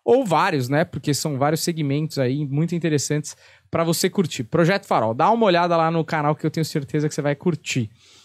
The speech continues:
Olha, você que nunca veio na live aqui da Vandinha, eu vou explicar como é que funciona pra você que quer mandar uma pergunta pra ela.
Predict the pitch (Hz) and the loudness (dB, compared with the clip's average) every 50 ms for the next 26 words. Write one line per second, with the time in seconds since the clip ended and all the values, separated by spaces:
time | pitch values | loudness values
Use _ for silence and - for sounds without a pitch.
0 | _ _ _ - - _ _ - 180 180 156 139 127 113 95 90 78 76 92 143 | _ _ _ -18 -18 _ _ 0 0 2 2 2 2 2 0 -2 -4 -6 -4 -4
1 | 165 156 - 247 - 277 285 - 269 220 156 131 127 156 196 208 196 175 165 147 | -2 -2 -2 -2 -2 -2 0 2 2 0 0 0 2 2 4 4 4 2 2 2
2 | 143 147 160 170 165 147 151 - 156 151 147 139 139 135 131 131 147 180 175 175 | 2 2 2 0 0 -2 -2 -2 0 0 0 2 0 0 0 0 0 2 2 2
3 | - - - 156 - 170 160 170 170 170 170 - - 175 160 135 - 170 175 165 | 0 0 -4 -2 -2 -2 -2 0 -2 -2 -4 -4 -8 -8 -6 -4 -2 -2 -4 -2
4 | - 165 165 156 143 - 170 170 - - 180 180 180 165 170 175 175 175 - _ | -2 -2 -2 -2 -2 -2 -6 -6 -6 -4 -2 -2 -2 0 0 0 0 -2 -2 _
5 | - 202 160 135 135 139 156 180 190 185 180 185 175 - 185 170 127 107 90 71 | 0 2 2 2 -2 -2 -2 -2 -2 -2 -2 -4 -2 0 -2 0 0 0 -2 -4
6 | 64 | -6